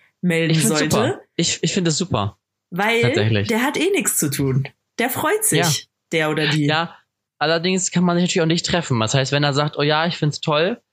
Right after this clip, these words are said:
Speaker 2: kann man das nicht intensivieren, außer virtuell.
Speaker 1: Naja,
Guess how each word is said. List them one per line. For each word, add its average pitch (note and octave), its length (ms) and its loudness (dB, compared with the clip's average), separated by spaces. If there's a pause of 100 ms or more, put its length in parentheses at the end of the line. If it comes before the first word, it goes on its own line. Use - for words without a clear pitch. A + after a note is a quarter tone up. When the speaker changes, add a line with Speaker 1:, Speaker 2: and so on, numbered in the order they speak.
(240)
Speaker 2:
kann E3 100 0
man D#3+ 140 2
das D#3+ 140 0
nicht F3+ 200 0
intensivieren, D3+ 800 2
außer A#2+ 560 0
virtuell. B2 680 0 (600)
Speaker 1:
Naja, E3+ 640 0